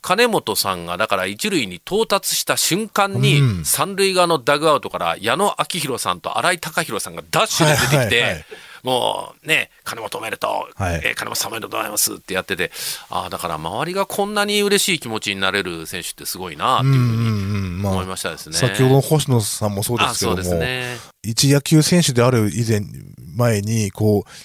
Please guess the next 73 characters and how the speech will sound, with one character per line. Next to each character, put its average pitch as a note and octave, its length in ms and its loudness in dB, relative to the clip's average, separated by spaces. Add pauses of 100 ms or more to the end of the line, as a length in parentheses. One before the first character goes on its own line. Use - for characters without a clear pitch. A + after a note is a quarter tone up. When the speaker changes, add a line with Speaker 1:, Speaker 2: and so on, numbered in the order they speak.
(100)
Speaker 2:
人 C3 220 8
間 F3 160 8
力 A2+ 220 4
っ - 20 -16
て - 120 -2
い F#2 40 2
う - 20 0
ん - 20 -4
で F2+ 80 0
す - 80 -2
か F2+ 100 -2
ね。 A2 360 2 (320)
そ - 160 -2
の、 A2+ 160 6
や B2+ 60 6
っ C3+ 40 0
ぱ B2+ 80 2
チ - 200 2
ー A#3+ 40 4
ム G#3 80 2
で C#3+ 60 6
や A#2 60 6
る G#2 80 -4
ス - 100 -4
ポ B2 100 4
ー - 40 4
ツ - 100 -4
で G2+ 80 2
す - 80 0
か A#2 120 -2
ら、 G2 420 0
こ G#2+ 180 -4
う、 - 200 -20
こ - 200 0
う、 B2+ 40 6
や C#3 60 6
っ - 20 -10
ぱ B2+ 100 2
軸 B2+ 280 4
に C#3+ 100 4
な A#2 120 4
る G2+ 120 2
人 G#2+ 320 -2
物 G2 200 0
が F#2 100 2
い - 60 -4 (300)
て、 A#2+ 400 4
こ G#2+ 480 -4 (100)
う、 - 20 -20
ま G#2+ 120 -18
と A#2 100 -10
ま A#2+ 120 0
る G#2+ 100 2
と G2+ 80 0
言 F2+ 100 2
い - 20 -4
ま F#2 100 -2
す - 80 -2
か F#2 80 -2
で E2 80 -4
す F2+ 120 -4
ね。 F2 300 -4
そ G#2 140 -2
の、 G2 280 0 (840)
な C3+ 80 4
ん - 20 6
か - 20 2
そ G3 180 4
う B3 60 8
い B3+ 40 8
う B3 60 4
こ A#3+ 300 6
う - 20 -6